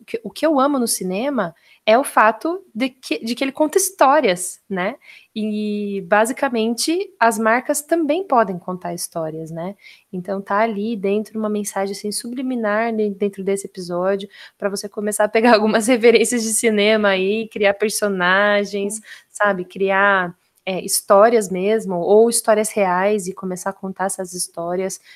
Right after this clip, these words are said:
Speaker 1: dentro do, do, do universo aí da sua empresa. É uma, uma boa dica pra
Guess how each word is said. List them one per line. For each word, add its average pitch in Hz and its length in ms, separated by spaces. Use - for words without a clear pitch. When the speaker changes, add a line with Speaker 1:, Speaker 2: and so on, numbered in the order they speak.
Speaker 1:
dentro 180 300
do, 185 460
do, - 140
do 175 100
universo 180 480
aí 170 80
da 175 100
sua - 180
empresa. 185 680
É 180 140
uma, 196 420
uma 185 100
boa 196 240
dica 190 360
pra 190 160